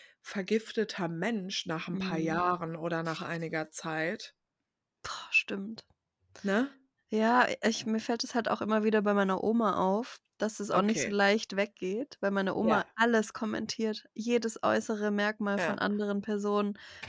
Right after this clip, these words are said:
Speaker 2: jedes Kleidungsstück,
Speaker 1: Ja.
Speaker 2: Haare, Frisuren,
Speaker 1: Mhm.
Speaker 2: Schuhe, alles wird kommentiert.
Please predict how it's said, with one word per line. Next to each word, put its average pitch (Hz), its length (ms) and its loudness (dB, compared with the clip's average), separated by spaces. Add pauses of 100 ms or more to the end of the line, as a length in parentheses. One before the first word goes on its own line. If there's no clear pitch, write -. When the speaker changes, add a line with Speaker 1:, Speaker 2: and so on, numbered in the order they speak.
(160)
Speaker 2:
jedes 220 440 0
Kleidungsstück, 208 880 0 (180)
Speaker 1:
Ja. 214 260 0
Speaker 2:
Haare, 214 440 4
Frisuren, 208 920 2 (440)
Speaker 1:
Mhm. 214 380 2
Speaker 2:
Schuhe, 202 240 8 (160)
alles 220 380 8
wird 202 140 -4
kommentiert. 220 800 -2